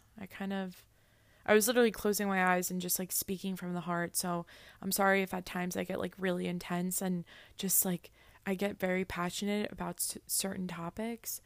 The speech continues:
So I just wanted to make sure that, um, I spoke what was on my mind and, and what was on my heart for you guys and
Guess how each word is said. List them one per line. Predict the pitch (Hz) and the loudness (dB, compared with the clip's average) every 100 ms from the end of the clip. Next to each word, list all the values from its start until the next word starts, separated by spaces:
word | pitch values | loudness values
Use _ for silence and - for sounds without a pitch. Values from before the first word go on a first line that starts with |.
| - - - | -20 -20 -20
So | - - 202 185 185 185 185 - _ _ _ _ _ _ _ _ _ _ _ _ - - | -4 -2 0 2 0 -2 -4 -10 _ _ _ _ _ _ _ _ _ _ _ _ -12 -4
I | 202 | -4
just | 196 196 | -2 -4
wanted | 208 196 190 | -4 -4 -2
to | - - 185 180 180 180 - _ - | -4 -4 -2 -2 -4 -8 -20 _ -10
make | 190 190 - | -6 -4 -4
sure | - 185 180 | -4 -2 -2
that, | 180 180 175 175 - | -2 -2 -4 -6 -8
um, | 185 175 175 175 180 _ _ _ _ _ _ _ _ _ _ _ _ _ _ _ _ _ _ _ | -6 -6 -8 -10 -12 _ _ _ _ _ _ _ _ _ _ _ _ _ _ _ _ _ _ _
I | 190 | -6
spoke | - 190 180 _ - _ | -4 -4 -4 _ -20 _
what | - 190 | -6 -4
was | 175 | -4
on | 180 | -4
my | 180 | -4
mind | 175 175 170 175 175 - _ _ _ - | -6 -8 -8 -8 -10 -12 _ _ _ -6
and, | 202 190 _ | -6 -6 _
and | 196 185 180 | -2 0 -2
what | 190 | -4
was | 180 | -4
on | 180 | -4
my | 175 | -6
heart | 175 - 175 175 - | -6 -8 -8 -10 -10
for | - | -8
you | 180 175 | -8 -6
guys | 185 175 175 - | -6 -4 -6 -6
and | 175 175 | -8 -8